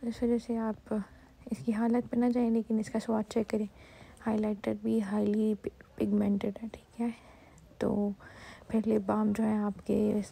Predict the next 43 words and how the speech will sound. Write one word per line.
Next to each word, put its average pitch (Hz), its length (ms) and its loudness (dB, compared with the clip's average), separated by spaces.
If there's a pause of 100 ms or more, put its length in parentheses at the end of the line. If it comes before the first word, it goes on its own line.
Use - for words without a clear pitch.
इन 208 240 4
lips 214 260 0
को - 140 -4
prep 202 220 0 (100)
करने 202 320 4
के 202 120 -2
लिए, 202 320 2 (580)
और - 260 -2 (400)
ये 208 180 0
है 208 180 -2
कि 208 140 -2
आप 202 160 0
पहले 208 500 0
lip 202 180 0
बाम 214 300 2
लगा 226 260 2
लें, 208 140 0
उसके 214 240 -4
बाद 208 260 0
जो 233 120 0
है 233 60 2
आप - 140 -4
कोई 233 180 4
भी 226 100 4
lipstick 233 400 0
भी 226 140 2
apply 233 300 0
कर 226 160 -2
सकते 220 320 -4
हैं। 208 120 -2 (680)
फिर 247 100 2
ये 247 100 6
हमारे 240 280 4
पास 233 220 0
आ 233 100 2
जाता 233 240 2
है 254 60 2
ब्राउ 220 320 2
powder 240 460 4 (120)
और 226 160 0
जो 214 200 -4
है 233 260 -2
eyeliner, 208 520 2